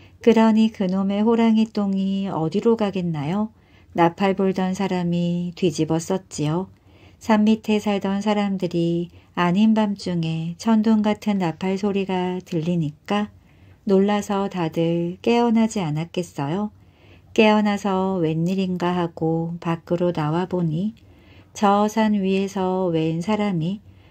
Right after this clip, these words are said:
나팔을 들고 비척비척 내려오는데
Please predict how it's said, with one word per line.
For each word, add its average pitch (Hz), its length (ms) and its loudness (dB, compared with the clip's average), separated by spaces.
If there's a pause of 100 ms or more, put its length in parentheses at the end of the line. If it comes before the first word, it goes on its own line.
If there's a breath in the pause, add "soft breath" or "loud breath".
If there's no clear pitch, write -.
(140 soft breath)
나팔을 220 580 4
들고 190 600 0
비척비척 180 1400 -2
내려오는데 170 920 -2